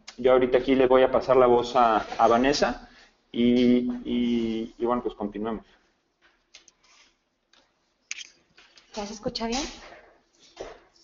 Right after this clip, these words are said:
Speaker 2: Hola, bueno, si nos pueden comentar, aquí soy Vanessa García y si nos pueden comentar si se está escuchando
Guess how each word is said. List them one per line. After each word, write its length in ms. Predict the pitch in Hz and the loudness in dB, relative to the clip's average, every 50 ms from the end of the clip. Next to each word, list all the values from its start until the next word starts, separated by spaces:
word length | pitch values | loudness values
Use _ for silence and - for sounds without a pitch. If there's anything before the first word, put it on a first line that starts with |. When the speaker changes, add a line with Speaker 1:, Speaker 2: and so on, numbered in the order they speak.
| _ _ _ - - - - - _ - - - - - - | _ _ _ -20 -20 -20 -20 -20 _ -18 -18 -18 -16 -8 -2
Speaker 2:
Hola, 320 | - 233 233 240 254 - - | 2 2 4 4 2 0 0
bueno, 300 | 214 214 240 233 247 254 | -2 0 0 2 2 0
si 160 | 240 247 240 208 | 0 -2 -2 -2
nos 180 | 202 196 208 | -2 -2 -4
pueden 460 | - - 196 208 226 240 240 233 214 | -4 -2 0 0 2 2 0 0 -2
comentar, 720 | 208 - - 202 190 185 190 202 202 214 226 254 294 - - - 254 | -4 -2 -2 -2 -2 -2 -4 -4 0 0 2 2 0 -2 -6 -16 -18
aquí 240 | 196 - - - 208 | -20 -16 -12 -12 -6
soy 140 | - 220 202 | -2 0 0
Vanessa 320 | 202 208 220 220 226 226 | 2 2 0 2 2 2
García 400 | 202 190 190 196 - - 233 254 | 2 2 0 -2 -2 2 2 2
y 60 | 262 | 2
si 120 | 262 240 196 | 0 -2 -8
nos 140 | 196 196 - | -8 -8 -6
pueden 200 | - 208 214 214 | -6 -6 -4 -4
comentar 420 | 202 196 190 190 185 190 190 196 | -6 -6 -6 -4 -2 0 0 0
si 240 | 196 - - 202 185 | -2 -4 -8 -8 -8
se 120 | - - | -8 -8
está 200 | 190 - - 180 | -10 -8 -6 -8
escuchando 760 | 185 - - 196 196 - - 196 190 196 196 202 202 190 180 | -6 -6 -6 -8 -8 -6 -4 -4 -4 -2 -2 -2 -2 -2 -4